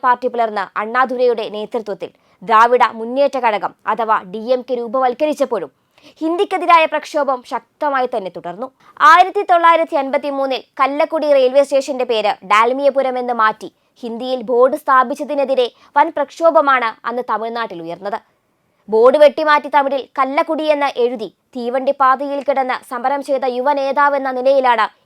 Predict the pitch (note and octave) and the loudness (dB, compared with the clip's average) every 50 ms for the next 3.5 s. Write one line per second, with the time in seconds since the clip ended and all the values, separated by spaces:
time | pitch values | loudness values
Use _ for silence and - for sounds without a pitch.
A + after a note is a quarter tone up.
0 | - A#3+ B3 B3 - B3+ A#3 A#3+ A#3+ C4 C4 B3+ B3+ A3+ G3+ F#3+ - _ - A#3 | -8 -8 -8 -8 -6 -6 -6 -4 -4 -4 -4 -4 -4 -4 -6 -8 -12 _ -6 -6
1 | A3 G#3+ A#3 A#3 B3 B3 A#3 G#3+ A3+ G#3+ - - G#3 G3 G3 A3 A3 G3 E3+ E3+ | -4 -4 -6 -8 -8 -8 -10 -8 -10 -10 -8 -4 -4 -2 -2 -2 -2 -4 -6 -8
2 | F3 F#3+ F#3 G3+ G#3 A#3 - _ _ _ _ _ _ _ _ _ _ _ _ - | -8 -8 -8 -8 -8 -8 -10 _ _ _ _ _ _ _ _ _ _ _ _ -20
3 | _ - - A3+ A3+ B3 - C4+ C#4 | _ -2 2 4 4 4 4 2 -2